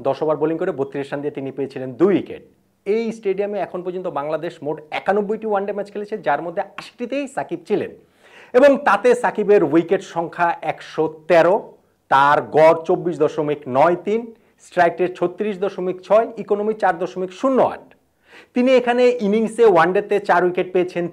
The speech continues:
তিনবার, দুই হাজার দশ সালে নিউজিল্যান্ড ও জিম্বাবুয়ের বিপক্ষে এবং দুই হাজার ষোলো সালে আফগানিস্তানের বিপক্ষে। এছাড়া দুই হাজার পনেরো সালে জিম্বাবুয়ের বিপক্ষে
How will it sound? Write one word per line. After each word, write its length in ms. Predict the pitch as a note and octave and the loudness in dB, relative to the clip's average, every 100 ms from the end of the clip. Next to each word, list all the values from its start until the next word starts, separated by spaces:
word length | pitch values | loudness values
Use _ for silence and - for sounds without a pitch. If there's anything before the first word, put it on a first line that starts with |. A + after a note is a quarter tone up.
| - | -4
তিনবার, 320 | A#3 G#3 F3+ G3 - | -2 4 2 2 -4
দুই 100 | C#3+ | -2
হাজার 160 | D3 D3 D#3 | 0 0 0
দশ 100 | D#3 - | -2 -2
সালে 200 | D3+ D#3+ D#3+ C#3+ | 0 2 2 0
নিউজিল্যান্ড 420 | D3 D3 D#3+ D#3+ E3+ E3 | -4 -2 -4 -2 -6 -4
ও 20 | D3 A#2 | -4 -4
জিম্বাবুয়ের 400 | C3 D3+ E3+ E3 | -2 0 0 -4
বিপক্ষে 280 | F3 E3+ G3+ | -8 -6 -6
এবং 80 | E3+ | -4
দুই 80 | C#3+ | -4
হাজার 200 | C#3+ C#3+ | -6 -8
ষোলো 160 | - D3 - | -8 -8 -6
সালে 140 | D3 B2+ | -6 -4
আফগানিস্তানের 500 | B2+ E3 E3 F3+ E3+ | -4 -6 -6 -8 -8
বিপক্ষে। 280 | F3+ F3+ A3 A#3 _ - _ F#3 | -10 -10 -10 -12 _ -20 _ 0
এছাড়া 220 | G3+ A#3 | 4 4
দুই 80 | G3+ | 4
হাজার 160 | G#3 G#3+ G#3 | 4 2 2
পনেরো 240 | A3+ A3+ A3+ | 2 2 0
সালে 180 | G#3+ A#3+ C4+ G3 | 2 4 4 4
জিম্বাবুয়ের 400 | F#3 G#3 G#3+ G#3 | 2 6 4 2
বিপক্ষে 280 | G#3 G#3 G#3+ | -2 -4 -4